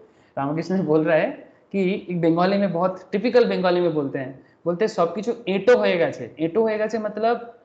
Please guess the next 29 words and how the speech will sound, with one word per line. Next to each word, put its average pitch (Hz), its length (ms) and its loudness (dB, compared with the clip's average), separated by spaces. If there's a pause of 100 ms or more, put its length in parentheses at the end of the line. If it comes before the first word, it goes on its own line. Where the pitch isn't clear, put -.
(160)
वो 175 180 -2
जिसको 180 240 -4
हम 202 80 0
लोग 208 100 0
बोलते 180 260 -2
हैं 277 60 0
ना, 226 80 2
मतलब, 185 480 -4
अ, - 360 -16 (120)
जूठा 202 320 0
हो 208 180 4
गया, 131 240 -2 (200)
ओके, 165 400 -2 (120)
मतलब 202 260 0
कोई 220 240 0 (1080)
खा 170 180 4
रहा 196 140 6
है 202 80 4
तो 202 100 -4
उसका 202 220 2
खाना 208 260 -2
क्या 226 140 2
हो 196 80 2
जाता 143 260 -4
है, - 220 -8 (180)
जूठा 208 260 2
हो 190 160 6
गया 170 140 0
ना। 202 260 -8